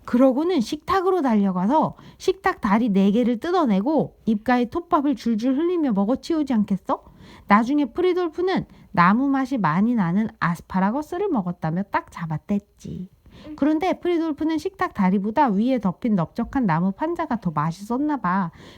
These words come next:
Speaker 1: 그걸 먹을 때 쉴 새 없이 입맛을 다시면서 어릴 때 먹어본 뒤로 이렇게 맛있는 샌드위치는 처음이라고 했으니까.
Speaker 2: 에이, 샌드위치 아닌데.
Speaker 1: 응.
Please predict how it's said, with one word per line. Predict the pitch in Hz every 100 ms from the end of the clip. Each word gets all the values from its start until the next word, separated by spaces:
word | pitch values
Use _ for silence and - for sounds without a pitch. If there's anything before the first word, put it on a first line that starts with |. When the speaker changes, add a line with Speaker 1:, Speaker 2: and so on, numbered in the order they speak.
| -
Speaker 1:
그걸 | 208 254 247
먹을 | 165 175
때 | - 311 208 - -
쉴 | - 392
새 | 392 - 349
없이 | 294 285 -
입맛을 | - 233 262 254 233
다시면서 | 175 180 220 247 320 262 - - -
어릴 | 196 247 285
때 | 277
먹어본 | 254 165 175 196 220
뒤로 | 202 220 294
이렇게 | 202 226 262 -
맛있는 | 202 170 - 202 202
샌드위치는 | 202 302 320 262 214 180 165
처음이라고 | 190 - 359 320 214 151 180
했으니까. | 220 226 254 247 - 143 151 _ _ _ _ _ - - -
Speaker 2:
에이, | 339 349 349 359 381 381
샌드위치 | 359 359 403 415 415 403 - - - -
아닌데. | 226 214 214 320 381 370 339 330
Speaker 1:
응. | 202 190